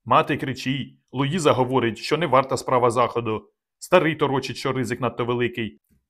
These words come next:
а іншим здається, ніби я граюсь в якусь гру. Чому всі не розуміють?» «Взагалі ти граєшся»,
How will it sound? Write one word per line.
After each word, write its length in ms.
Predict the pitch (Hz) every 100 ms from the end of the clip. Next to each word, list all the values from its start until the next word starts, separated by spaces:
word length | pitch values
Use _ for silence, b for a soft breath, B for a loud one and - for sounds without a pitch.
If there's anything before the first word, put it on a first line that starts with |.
| -
а 80 | 143
іншим 420 | 170 170 147 117
здається, 480 | 120 123 117 - 113
ніби 260 | 139 143
я 100 | 143
граюсь 300 | 135 175 127
в 60 | 110
якусь 320 | 143 170 131
гру. 380 | 131 127 95 _ _ _
Чому 320 | - 143 185
всі 240 | 190 - 175
не 120 | 160
розуміють?» 680 | 151 170 196 113 98 - _ _ _ _ _ _ _ _ _ 123
«Взагалі 560 | 107 120 135 196 214
ти 160 | - 214
граєшся», 760 | 202 175 113 104 - 101 -